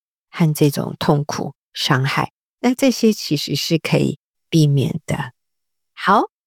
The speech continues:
我觉得伟丽好棒啊，她能够对她女儿的同学讲这些话。女儿的同学有一个人就说受教了，还有一个人说不要乱晕船啊，就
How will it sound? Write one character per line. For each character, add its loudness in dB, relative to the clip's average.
我 4
觉 0
得 2
伟 2
丽 4
好 0
棒 2
啊， -2
她 -4
能 0
够 4
对 4
她 -4
女 -2
儿 2
的 0
同 -4
学 0
讲 -4
这 2
些 0
话。 0
女 0
儿 4
的 2
同 0
学 2
有 0
一 -6
个 2
人 0
就 0
说 0
受 0
教 0
了， -10
还 -2
有 4
一 -4
个 -2
人 0
说 -2
不 -2
要 4
乱 2
晕 0
船 -4
啊， 4
就 2